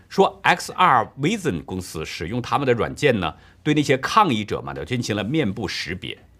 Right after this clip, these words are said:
然后将两名费城的，宾州费城的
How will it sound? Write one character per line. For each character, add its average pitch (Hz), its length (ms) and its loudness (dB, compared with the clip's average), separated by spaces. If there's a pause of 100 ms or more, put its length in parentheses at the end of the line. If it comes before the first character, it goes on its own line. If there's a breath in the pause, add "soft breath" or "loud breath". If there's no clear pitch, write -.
(260)
然 123 160 6
后 160 100 4
将 151 320 2
两 90 220 0
名 90 160 -6
费 247 320 2
城 71 300 -8
的， - 160 -12 (640)
宾 160 200 0
州 160 160 4
费 160 220 0
城 65 240 -10
的 - 160 -14